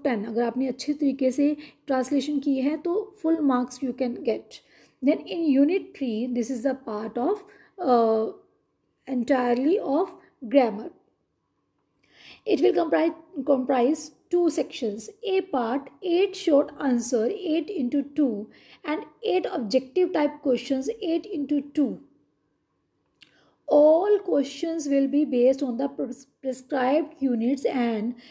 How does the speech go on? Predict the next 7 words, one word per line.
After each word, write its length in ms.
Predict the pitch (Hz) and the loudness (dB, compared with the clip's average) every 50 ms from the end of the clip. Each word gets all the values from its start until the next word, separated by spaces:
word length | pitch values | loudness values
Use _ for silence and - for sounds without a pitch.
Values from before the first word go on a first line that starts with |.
| - - - - | -20 -20 -10 -4
additional 640 | 320 262 220 247 277 294 285 285 - 370 370 440 - - | -2 0 4 6 6 6 6 4 0 -4 -4 -4 -4 -6
exercises 920 | - - - - 294 277 277 - 277 240 226 220 - - 277 277 269 - | -10 -10 -4 -2 -2 -2 -2 -2 -2 -2 -2 -2 -2 -2 -2 -2 -4 -2
from 240 | - 254 240 254 403 - - - | -2 -2 -2 0 -2 -4 -8 -6
English 520 | 339 294 285 285 294 320 339 - - - - | 0 2 4 4 6 4 4 2 -2 -6 -8
grammar 340 | 254 233 233 220 202 214 202 202 214 | -6 -6 -6 -6 -6 -4 0 0 2
in 120 | 254 359 392 - - - _ _ - 247 240 247 | 2 0 -2 -6 -12 -20 _ _ -6 0 0 0
use। 280 | 226 190 196 233 - | 0 0 -4 -10 -12